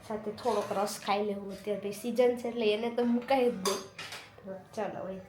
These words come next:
જમી લઈએ. અમારા ઘરે રોજ કાનાને થાળ ધરાય છે, એટલા માટે જો રસ, શાક અને રોટલી આપણે કાનાને ધરી દઈએ. અને મારો વારો આવ્યો છે આજ તો ધરવામાં.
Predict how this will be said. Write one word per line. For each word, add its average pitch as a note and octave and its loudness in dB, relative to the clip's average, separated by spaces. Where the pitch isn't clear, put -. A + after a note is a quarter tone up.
જમી A3 2
લઈએ. - 4
અમારા G#3 4
ઘરે G3 2
રોજ G#3 4
કાનાને F#3 6
થાળ F#3 6
ધરાય G3 8
છે, F3 2
એટલા F3+ 6
માટે F3+ 2
જો F#3 4
રસ, F#3+ 6
શાક F#3+ 6
અને F#3 4
રોટલી G3 2
આપણે - -2
કાનાને F#3+ 4
ધરી G3 4
દઈએ. F#3 6
અને F#3 -2
મારો F#3+ 8
વારો F#3 8
આવ્યો F3 8
છે G3 2
આજ F3+ 0
તો F3 0
ધરવામાં. F#3+ 6